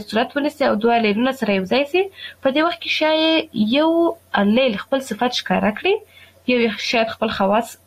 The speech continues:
ښکاره کړي، خو بل الیل کېدای سي چې خپل خواص پټ وساتي یا د هغه خواص ښکاره نه سي. مندل هغه الیل چې خپل خواص، خواص یې ښکاره کول، هغه یې د غالب په نامه یاد کړه، او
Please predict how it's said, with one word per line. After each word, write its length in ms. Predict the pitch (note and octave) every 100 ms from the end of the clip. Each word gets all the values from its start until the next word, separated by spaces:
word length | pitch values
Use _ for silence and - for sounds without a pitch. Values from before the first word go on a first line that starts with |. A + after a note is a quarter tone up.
| -
ښکاره 320 | - F3+ G#3+ B3+
کړي، 160 | G4 A4+ - - - -
خو 100 | B3+
بل 120 | D#4+ F4
الیل 260 | E4+ E4+ F4
کېدای 200 | - C4+ D4+
سي 60 |
چې 100 | D4+ -
خپل 180 | C#4+ D4
خواص 320 | C4+ C4+ D4 -
پټ 180 | G#3+ -
وساتي 400 | F#3+ F#3+ F#3 F#3 F3+ - - - G#3+
یا 100 | B3+ C4
د 40 | A#3
هغه 200 | G3+ C4+ C#4+
خواص 280 | C4 C4+ C#4+ - _ - -
ښکاره 280 | F#3+ G3+ A#3
نه 80 | B3
سي. 120 | - E3+ _ _ _ _ G#3+
مندل 280 | A3 C#4 D4
هغه 180 | D#4 D4
الیل 260 | B3 C4+ D4
چې 180 | - C#4+ C#4 - - -
خپل 200 | - C#4 C4+
خواص، 340 | A#3+ B3 C#4+ - - G#3+ G3+ A3+
خواص 280 | A#3 C4
یې 80 | C4+ -
ښکاره 260 | G3+ F#3+ F#3+
کول، 280 | G3+ D4+ F#4 - - G3+
هغه 120 | G#3+
یې 60 | A3
د 100 | G3
غالب 260 | F#3+ G3 G#3+
په 80 | C#4
نامه 220 | D4 D#4
یاد 120 | D#4+ E4
کړه، 120 | F4+
او 60 | E4